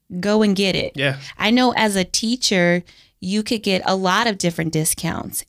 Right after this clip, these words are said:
Speaker 1: and one of them was a discount on your cell phone through A T and T.
Speaker 2: Mm-hmm.
Speaker 1: And so I used to have A T and T,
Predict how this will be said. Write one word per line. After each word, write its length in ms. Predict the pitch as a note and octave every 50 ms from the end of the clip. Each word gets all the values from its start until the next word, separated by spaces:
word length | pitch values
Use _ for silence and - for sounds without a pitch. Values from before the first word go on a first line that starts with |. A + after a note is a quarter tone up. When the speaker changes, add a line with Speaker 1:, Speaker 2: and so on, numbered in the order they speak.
| -
Speaker 1:
and 340 | - E3+ E3+ E3 E3 D#3+ E3
one 240 | E3+ E3 E3+ F#3+ A#3
of 120 | A#3 G3
them 220 | F#3+ F3 E3+ E3+ E3+
was 340 | E3 E3 D#3+ D#3+ D#3+ D#3+ -
a 100 | - E3+
discount 440 | F3 F#3 F#3 - - - F#3+ F#3 F3+
on 140 | F3+ E3+ E3
your 100 | D#3+ D#3+
cell 240 | - - F#3+ G#3 A3
phone 380 | - G3+ F3 E3+ D#3+ D#3+ D#3+
through 360 | E3 - F3 E3+ E3 E3 E3 -
A 140 | - F#3+ F#3+
T 180 | - - G3+ D#3
and 100 | D3+ -
T. 300 | - D4 B3+ - - -
Speaker 2:
Mm-hmm. 160 | - B2 B2+ D3 C#3 -
Speaker 1:
And 140 | - F3+ E3+
so 100 | C#3+ C#3
I 120 | - E3
used 320 | F#3 F#3+ F#3+ G3+ G3+ - -
to 40 |
have 240 | F#3+ F3+ E3+ E3 - -
A 120 | - F3
T 160 | F3 - - E3
and 140 | D#3 D#3+
T, 320 | - - C#4+ D4 G#3+ F#3